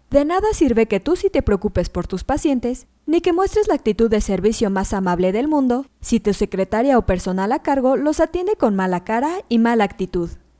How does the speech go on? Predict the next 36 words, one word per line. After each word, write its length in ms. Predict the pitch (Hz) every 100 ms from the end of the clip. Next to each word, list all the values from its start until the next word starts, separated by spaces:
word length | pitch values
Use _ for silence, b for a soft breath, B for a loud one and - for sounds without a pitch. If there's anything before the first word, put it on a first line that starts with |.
| _
Siempre 380 | - 311 320 392
debes 300 | 302 240 247
procurar 540 | 208 196 190 180 233 -
que 80 | -
el 80 | 269
personal 420 | 285 - 311 330
que 140 | 403 392
contratas 520 | 233 196 202 226 214
viva 240 | 214 208
los 200 | 202 180
mismos 320 | 214 285 320
principios 500 | - 220 196 214 226
de 140 | 202 190
calidad 420 | 180 180 175 208
de 80 | 214
atención 460 | 196 175 180 180
al 100 | 180
paciente 560 | - 269 277 240 226 240 -
que 100 | 339
tú 160 | 403
vives 400 | 392 294 262 349 -
y 80 | 226
practicas. 720 | 185 180 - 214 165 - - - _ _ _ _ -
Un 120 | 381
cuarto 320 | 403 392 330
punto 260 | 226 220 190
a 60 |
tomar 280 | 185 180 185
en 140 | 254
cuenta 460 | 302 254 240 240 269
es 160 | 349 392
el 140 | 440
ofrecer 420 | 381 196 175 170 294
opciones 460 | - - 226 208
de 100 | 190
pago. 380 | - 185 156 170